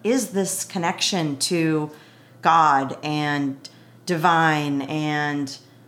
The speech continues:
what is it?" I was really curious about it, but I didn't, again, know what to do with it. But I noticed it. I made a mental note that some of the top athletes,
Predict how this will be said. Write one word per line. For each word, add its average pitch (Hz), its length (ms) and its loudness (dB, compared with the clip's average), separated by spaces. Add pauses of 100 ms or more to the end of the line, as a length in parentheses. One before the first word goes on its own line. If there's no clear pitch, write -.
(160)
what 196 280 2
is 214 180 2
it?" 131 160 -4
I 151 80 0
was 165 240 0
really 262 220 4
curious 185 540 0
about 208 220 4
it, 208 80 2
but 180 120 4
I 175 80 4
didn't, 160 260 0
again, 156 320 0
know 151 100 0
what 147 140 -4
to - 80 -10
do 160 160 -2
with 147 160 -2
it. - 180 -6
But 151 80 2
I 147 140 4
noticed 165 540 0
it. - 120 -10
I 151 80 -2
made 170 160 0
a 160 60 0
mental 175 400 0
note 165 320 2
that 143 100 -6
some 156 160 -2
of 151 60 -2
the 143 80 -4
top 147 340 -2
athletes, 143 560 -6